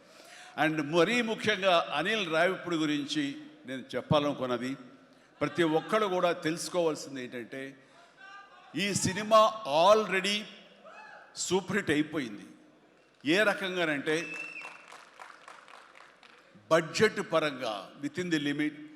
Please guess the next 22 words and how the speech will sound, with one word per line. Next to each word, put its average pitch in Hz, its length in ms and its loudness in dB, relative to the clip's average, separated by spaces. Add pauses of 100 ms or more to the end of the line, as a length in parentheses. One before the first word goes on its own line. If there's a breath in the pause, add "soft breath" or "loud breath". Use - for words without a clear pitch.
(540)
అలాగే 170 520 0 (140)
డేస్ 220 380 4
పరంగా 151 600 -2 (120)
అనుకున్న 180 320 -2
దానికంటే 147 460 -2 (100)
తక్కువ 156 240 -4
రోజుల్లో 147 580 -4 (560 loud breath)
ఇది 156 160 2
అత్యద్భుతంగా 180 800 -2
తీయగలిగాడు. 135 600 -2
ఒక 143 160 -4
సినిమా 220 460 0
సూపర్ 220 480 0
హిట్ 190 280 0
అయిందని 208 640 2 (920 loud breath)
ఎలా 185 220 8
చెప్పగలవంటే 202 960 6
డైరెక్టర్ 196 680 4
మొత్తం 185 420 4
తన 196 100 2
గ్రిప్లో 180 480 2
ఉంచుకుని 190 760 -4